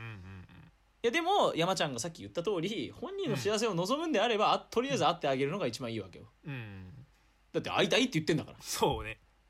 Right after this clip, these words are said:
Speaker 2: 家の前まで来てんだぞ、
Speaker 1: うん。
Speaker 2: つって。
Speaker 1: そう。でも俺はだから、あ、その、俺はバイオレッ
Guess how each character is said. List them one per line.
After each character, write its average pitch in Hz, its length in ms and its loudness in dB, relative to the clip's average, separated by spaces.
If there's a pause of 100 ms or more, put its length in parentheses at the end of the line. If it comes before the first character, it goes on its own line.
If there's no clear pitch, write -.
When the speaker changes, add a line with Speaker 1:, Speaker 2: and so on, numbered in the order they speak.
Speaker 2:
家 147 220 2
の 190 100 2
前 175 220 4
ま 117 80 -2
で 117 60 -4
来 - 100 -6
て 165 120 -2
ん 120 100 -6
だ 98 100 -12
ぞ、 - 140 -16
Speaker 1:
う - 20 -20
ん。 - 60 -20
Speaker 2:
つ - 100 -10
っ - 40 -20
て。 - 200 -12
Speaker 1:
そ 143 140 2
う。 - 20 4 (720)
で 302 80 -2
も 285 220 4
俺 302 120 4
は 349 120 4
だ 370 100 4
か 220 120 0
ら、 196 460 4
あ、 151 60 -2
そ 170 160 -4
の、 160 380 -4 (240)
俺 269 140 0
は 359 180 6
バ 294 160 6
イ 339 120 0
オ 294 40 2
レ 233 80 4
ッ 233 40 -14